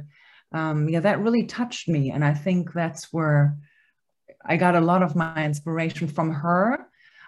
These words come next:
Um, and then I think another one also was Tori Amos. So those two were the,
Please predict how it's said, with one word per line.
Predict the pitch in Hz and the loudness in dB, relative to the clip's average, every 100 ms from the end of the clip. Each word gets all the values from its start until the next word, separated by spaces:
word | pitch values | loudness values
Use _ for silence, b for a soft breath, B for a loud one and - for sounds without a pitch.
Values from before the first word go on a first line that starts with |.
| b | b
Um, | 180 180 175 170 170 165 165 170 - _ _ _ _ _ _ _ _ _ _ _ _ _ _ _ _ - | -4 0 0 2 0 -2 -4 -8 -16 _ _ _ _ _ _ _ _ _ _ _ _ _ _ _ _ -4
and | 190 202 | 2 4
then | 202 208 | 4 4
I | 202 | 2
think | 220 208 | 2 2
another | 202 196 226 226 | 2 2 2 2
one | 208 185 | 2 -2
also | 156 208 233 | -4 -4 -4
was | 180 180 | -4 -6
Tori | - 196 190 185 | -4 0 2 2
Amos. | 151 196 190 156 147 | 0 2 2 0 -2
So | 180 | -4
those | 151 208 226 | -2 -2 -4
two | - 247 | -4 -2
were | 196 185 | 0 2
the, | 175 | 0